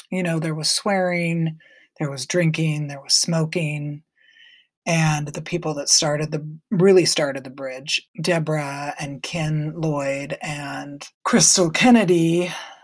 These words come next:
had this saying that we care about the things that really matter. And they didn't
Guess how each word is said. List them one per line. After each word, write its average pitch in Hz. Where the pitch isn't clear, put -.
had 170
this 160
saying 165
that 151
we 170
care 160
about 151
the 160
things 147
that 147
really 135
matter. -
And 180
they 180
didn't 247